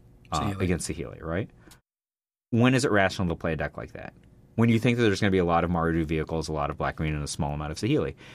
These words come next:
Speaker 1: you think there's gonna be a lot of Saheeli, you shouldn't play this deck, right? You see what I'm saying? It's,
Speaker 2: Yeah.
Speaker 1: you're, you're gonna get your, your predictions,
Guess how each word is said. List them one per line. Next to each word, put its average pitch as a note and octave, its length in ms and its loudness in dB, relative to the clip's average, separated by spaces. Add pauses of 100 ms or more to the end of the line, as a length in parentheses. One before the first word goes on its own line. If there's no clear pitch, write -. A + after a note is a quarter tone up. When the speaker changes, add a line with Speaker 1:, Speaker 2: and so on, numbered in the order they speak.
(120)
Speaker 1:
you B2 120 6
think D#3 80 6
there's D#3 140 6
gonna C#3+ 120 2
be C#3 80 4
a B2 60 4
lot A2+ 200 6
of G#2+ 80 2
Saheeli, G#2 680 2 (240)
you G#2 60 -2
shouldn't B2 220 0
play D#3+ 180 6
this - 180 -4
deck, - 300 -10 (120)
right? F2+ 280 -2 (480)
You A#2 80 2
see C#3 140 0
what C3 40 2
I'm A#2+ 80 0
saying? B2+ 180 0
It's, - 160 -4 (120)
Speaker 2:
Yeah. - 160 4
Speaker 1:
you're, B2 100 2 (300)
you're C3+ 100 4
gonna D#3 120 6
get D3+ 80 4
your, D3+ 160 6
your B2 200 4
predictions, B2+ 680 0